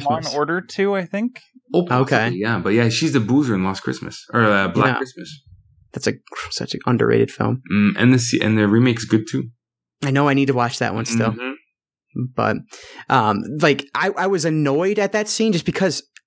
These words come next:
Speaker 2: I think it's just Scout's voice kinda bugs me sometimes. She's w-,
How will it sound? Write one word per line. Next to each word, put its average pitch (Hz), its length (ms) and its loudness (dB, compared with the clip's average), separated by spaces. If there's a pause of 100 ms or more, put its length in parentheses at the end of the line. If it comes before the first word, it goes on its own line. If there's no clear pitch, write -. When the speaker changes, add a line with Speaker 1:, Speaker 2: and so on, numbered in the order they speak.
(100)
Speaker 2:
I 165 60 0
think 302 300 -2
it's - 140 -2
just 190 220 0
Scout's 147 480 2
voice 131 640 0
kinda 165 280 2
bugs 135 340 0
me 170 100 4
sometimes. 170 520 0 (340)
She's 147 240 0
w-, 117 240 -4